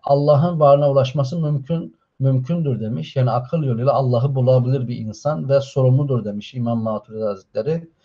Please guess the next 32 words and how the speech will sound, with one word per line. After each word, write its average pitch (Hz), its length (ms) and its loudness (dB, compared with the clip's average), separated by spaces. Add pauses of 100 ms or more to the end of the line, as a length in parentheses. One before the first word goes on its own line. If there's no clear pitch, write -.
(260)
Bir 147 160 2
vahye 139 400 6
muhatap 143 520 6
olmasa 139 520 2
da, 143 220 -2 (520)
bir 143 200 0
uyarıcı 135 760 2
ve 135 180 2
de 135 80 -2
bir 135 220 -4
tebliğ 135 440 2
edici 127 320 2
ona 123 220 0
ulaşmasa 131 480 -2
da - 100 0
aklıyla 139 640 0 (340)
Allah'ı, 135 680 2 (380)
yani 127 180 2
daha 127 120 4
doğrusu 143 240 -2
bir 143 60 0
yaratıcının 135 640 2
varlığını 120 460 2
bulabilir 131 540 4
demişlerdir 104 760 -8
ve 135 180 0
bulması 127 360 -2
gerekiyor 120 560 0
demişti 107 300 -10
İmam 113 220 -6
Maturidi 107 480 -8
Hazretleri. 101 440 -8